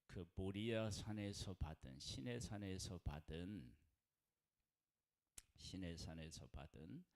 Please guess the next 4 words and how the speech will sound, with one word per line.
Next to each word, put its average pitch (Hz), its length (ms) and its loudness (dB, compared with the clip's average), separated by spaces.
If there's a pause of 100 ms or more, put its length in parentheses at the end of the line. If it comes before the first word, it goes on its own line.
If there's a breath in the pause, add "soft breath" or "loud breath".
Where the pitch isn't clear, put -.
(600 loud breath)
그, 73 720 -4 (640)
어, 65 220 -12 (320)
성막이 90 2000 -2 (460 loud breath)
하나님께서 107 1300 -2